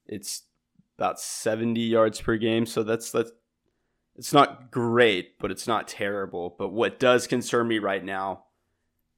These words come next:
is that we are giving up three hundred thirty pass yards per game. Again, I'm not sure how much I can buy into these numbers just yet.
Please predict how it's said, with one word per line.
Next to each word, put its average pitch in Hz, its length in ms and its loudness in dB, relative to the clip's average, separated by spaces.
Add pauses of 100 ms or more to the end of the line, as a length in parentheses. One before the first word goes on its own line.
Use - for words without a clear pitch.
is 101 260 -4
that 95 260 -2
we 101 200 -6
are 98 100 -4
giving 95 400 -8
up - 240 -10
three 110 220 -4
hundred 107 400 -2
thirty 98 460 -6 (180)
pass 110 420 -2
yards 85 280 -6
per 90 180 -10
game. 80 400 -12 (3000)
Again, 120 580 4
I'm 110 160 2
not 110 220 2
sure 113 260 -2
how 110 140 -2
much 113 260 0
I 117 80 2
can 113 200 -2
buy 107 240 4
into 104 300 -6
these 101 280 -10
numbers 104 420 -4
just 98 320 -6
yet. 104 420 -4